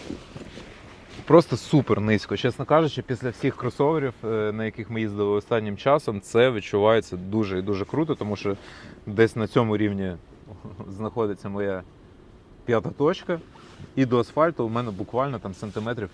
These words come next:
п'ятнадцять або десять. І таке ви не отримаєте, ну, майже в жодному автомобілі сучасному, особливо за ці гроші, це взагалі неможливо. Е, ну, звичайно, у нас тут спортивні ковші, які вас так дуже плотненько обіймають,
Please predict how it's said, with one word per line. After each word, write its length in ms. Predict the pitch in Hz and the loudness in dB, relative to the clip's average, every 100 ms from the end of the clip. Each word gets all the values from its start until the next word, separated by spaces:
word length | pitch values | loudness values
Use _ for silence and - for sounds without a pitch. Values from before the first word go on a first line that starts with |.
| - | -4
п'ятнадцять 560 | 107 - 98 90 90 - | -6 -4 -6 -6 -8 -8
або 200 | 92 95 | -6 -4
десять. 420 | 90 90 - - - | 0 0 -2 -10 -10
І 320 | - 104 101 - - - - - - - - - - | -2 0 0 -4 -10 -18 -20 -20 -20 -20 -20 -4 2
таке 300 | 123 143 175 | 4 4 2
ви 120 | 147 | 2
не 100 | 117 | -2
отримаєте, 560 | 113 123 156 156 - | -4 -2 -4 -4 -6
ну, 140 | 113 127 | -8 -6
майже 260 | 147 147 | -4 -6
в 80 | 147 | -4
жодному 340 | 135 143 139 135 | -4 -4 -4 -8
автомобілі 540 | 131 139 131 143 120 | -8 -8 -6 -4 -4
сучасному, 640 | - 98 98 92 92 90 85 - | -6 -6 -6 -6 -8 -12 -10 -6
особливо 500 | 92 107 98 107 101 | -4 -4 0 4 2
за 120 | 92 | 0
ці 160 | - 104 | -4 -2
гроші, 380 | 107 123 120 | 0 -2 -2
це 160 | 92 101 | -6 -4
взагалі 500 | 98 95 98 104 123 | -4 -4 -6 -4 -6
неможливо. 800 | 95 104 117 110 98 95 85 82 - - - - - - | -6 -4 -4 -4 -4 -2 0 -2 -6 -16 -18 -18 -14 2
Е, 240 | 120 110 107 | 6 6 6
ну, 120 | 147 | 2
звичайно, 380 | 131 120 120 101 | 2 2 2 2
у 40 | |
нас 120 | 101 | -2
тут 180 | - 104 | -4 -8
спортивні 520 | - 127 110 131 117 | -2 0 2 2 0
ковші, 400 | 104 113 - - | -4 -4 -6 -4
які 260 | 156 143 123 | -2 -2 0
вас 160 | 110 104 | -2 -2
так 160 | 107 - - | -6 -8 -12
дуже 320 | 123 113 110 | -4 0 0
плотненько 560 | 104 123 113 104 95 101 | 0 2 2 2 0 2
обіймають, 760 | 104 123 113 113 123 170 180 | 4 4 4 6 6 6 2